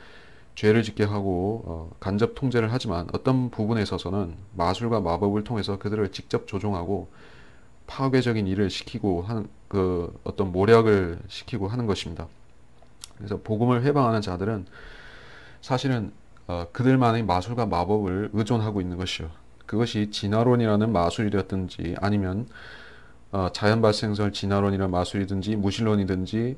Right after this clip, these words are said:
아니면 공산주의라는 마법이든지 사람들은 자기만의 그런 술, 비술을 갖고 있는 것이요.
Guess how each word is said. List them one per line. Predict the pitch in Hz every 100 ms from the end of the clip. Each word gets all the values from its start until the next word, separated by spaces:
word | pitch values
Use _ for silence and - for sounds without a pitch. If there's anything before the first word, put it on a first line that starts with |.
| - -
아니면 | 92
공산주의라는 | - 104 113 110 101 98 95 92
마법이든지 | 87 87 98 98 92 90 - 90 87 117 - - - -
사람들은 | 135 135 127 120
자기만의 | 104 101 117 104 110 98
그런 | 104 101 87
술, | - - - - -
비술을 | - 110 104 123
갖고 | 104 95 101
있는 | 92
것이요. | 87 -